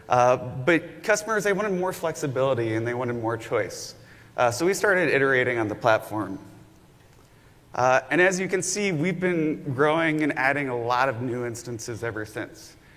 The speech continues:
So this is a chart of all of the E C two instances launched since that original M one. Uh, and as you can see, I kinda just ran out of space in twenty seventeen. Honestly, don't know a better way to visualize this, so if you have any ideas, I'm all,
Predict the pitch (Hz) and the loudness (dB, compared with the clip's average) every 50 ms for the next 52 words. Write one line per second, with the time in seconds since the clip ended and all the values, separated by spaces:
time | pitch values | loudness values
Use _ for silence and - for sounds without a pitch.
0 | - - - - - - - 156 160 160 160 190 180 - - - 175 160 170 170 | -20 -20 -20 -20 -20 -8 -2 0 0 2 2 0 -4 -4 -2 0 2 2 2 4
1 | 151 147 139 131 123 - - - - - 135 147 165 160 147 135 143 139 143 143 | 4 2 2 0 -2 -8 -14 -8 -2 0 2 2 2 2 0 0 0 0 0 -2
2 | - 156 135 - - 135 131 135 131 - - 143 139 - - 117 104 113 113 95 | -2 -4 -4 -4 -4 -4 -4 -4 -6 -6 -6 -6 -6 -6 -6 -8 -6 -6 -6 -4
3 | 92 110 120 135 160 - - - - - - - 135 131 131 135 - 139 131 117 | -2 -2 -2 -2 -4 -8 -12 -14 -14 -12 -10 -8 -6 -6 -6 -4 -2 -2 0 0
4 | 127 120 127 117 - 131 123 123 107 107 123 117 107 117 120 131 151 160 170 170 | 0 -2 -4 -6 -6 -8 -8 -6 -6 -6 -6 -6 -4 -4 -2 -2 -4 -6 -8 -12
5 | - - - - - - - - - 123 127 131 - 131 147 160 170 160 - - | -14 -20 -20 -20 -20 -20 -10 -2 2 4 4 4 4 4 4 4 4 4 2 0
6 | 180 - 180 165 - - 160 151 143 143 - 185 180 165 151 131 135 135 135 - | -4 -4 -4 -4 -2 0 2 2 2 2 0 -2 0 0 0 0 -2 -8 -8 -8
7 | 113 117 123 131 135 139 139 131 110 98 - - - 123 113 113 110 - - 117 | -4 -2 0 0 0 0 0 -2 -2 -4 -8 -8 -4 -4 -4 -4 -4 -8 -10 -12
8 | 110 - - 113 110 107 107 113 110 98 104 107 98 - - 107 98 95 90 - | -12 -8 -6 -6 -6 -6 -4 -6 -6 -6 -8 -12 -14 -12 -12 -12 -10 -12 -12 -14
9 | - - - - - - 135 147 160 160 160 - 156 143 131 147 131 127 135 127 | -16 -18 -18 -18 -8 -2 0 0 2 0 0 2 2 2 2 2 0 0 0 0
10 | 123 120 110 101 120 117 117 113 113 117 113 104 95 92 107 104 95 104 104 101 | 0 0 0 2 0 0 0 2 0 0 0 0 -2 -2 -4 -4 -4 -4 -4 -4
11 | 101 101 98 - 107 90 - - - 107 101 117 123 117 110 117 113 107 107 95 | -4 -4 -6 -6 -8 -8 -8 -8 -8 -8 -6 -6 -6 -6 -4 -4 -2 -2 -2 -2
12 | 107 110 104 104 95 107 98 98 104 104 101 101 - - | -2 -4 -6 -6 -6 -8 -8 -6 -6 -8 -8 -8 -10 -10